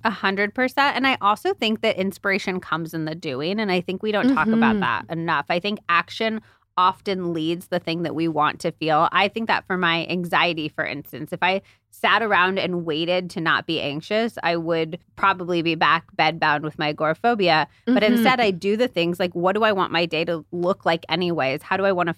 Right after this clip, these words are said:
Speaker 1: feel? And I let the action be the thing that starts to, like, push away at that anxiety, that starts to chip away at that anxiety.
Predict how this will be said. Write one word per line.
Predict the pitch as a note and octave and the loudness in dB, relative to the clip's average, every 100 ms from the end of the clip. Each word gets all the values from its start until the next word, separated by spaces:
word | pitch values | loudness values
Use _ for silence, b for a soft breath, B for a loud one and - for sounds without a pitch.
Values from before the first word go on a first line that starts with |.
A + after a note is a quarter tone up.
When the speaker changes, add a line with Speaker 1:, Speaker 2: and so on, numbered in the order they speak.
| - | -2
Speaker 1:
feel? | F#3 E3 D3+ | 2 4 4
And | - E3 | 2 0
I | E3+ | 0
let | F3 F3 - | 0 -2 -2
the | F3+ - | -4 0
action | D3+ - - F#3+ F3 | 0 0 -4 -4 -2
be | E3 | -2
the | D3+ E3+ | -4 -4
thing | - D#3+ D#3+ - _ _ _ F#3 | -2 -2 -2 -6 _ _ _ 2
that | D#3 D3+ - | 2 2 -2
starts | - G3+ F3 - - - | -4 0 0 -2 -12 -8
to, | G3+ E3+ D#3 D3 - _ _ _ _ | -2 -2 -2 -6 -12 _ _ _ _
like, | F#3+ F3+ - _ - | -6 -6 -8 _ -10
push | - G#3 - | -2 -2 0
away | F3+ D#3 D3+ | 0 2 2
at | A#2 - | 0 -4
that | F#2+ | -6
anxiety, | F#2+ F3 C#3+ C#3 D3 | -6 -6 -4 -2 -4
that | - | -6
starts | F#3 F3 | -6 -6
to | F3 | -6
chip | - F#3 | -4 -2
away | F3 D3 | 0 0
at | C#3+ | -2
that | C#3 C3 | -2 -6
anxiety. | F#2 D3+ A#2+ G#2+ - - | -6 -4 -4 -4 -12 -18